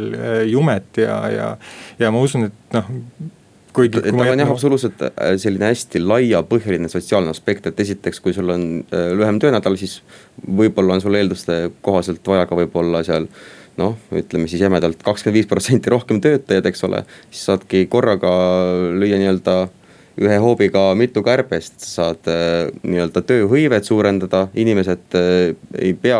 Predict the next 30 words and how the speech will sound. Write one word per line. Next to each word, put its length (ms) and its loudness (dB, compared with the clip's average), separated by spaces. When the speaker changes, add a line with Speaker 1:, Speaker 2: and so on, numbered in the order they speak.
Speaker 2:
nagu 280 0
nii 200 2
kaua 480 2
enda 280 2
elust 320 0
pühendama 680 2
tööl 220 2
olemisele 600 2
või 100 0
käimisele 720 0
ja 200 2
ilmselt, 680 0
kui 300 4
ka 300 2
täpselt 440 0
meie 180 4
uute 480 0
nii-öelda 240 -2
tänapäevaste 720 0
tehnoloogiliste 720 0
vahenditega, 680 0
me 200 0
ei 60 -4
pea 180 2
ka 220 0
väga 220 0
palju 320 2
nii-öelda 260 0
tootlikkuses 720 0
seetõttu 460 0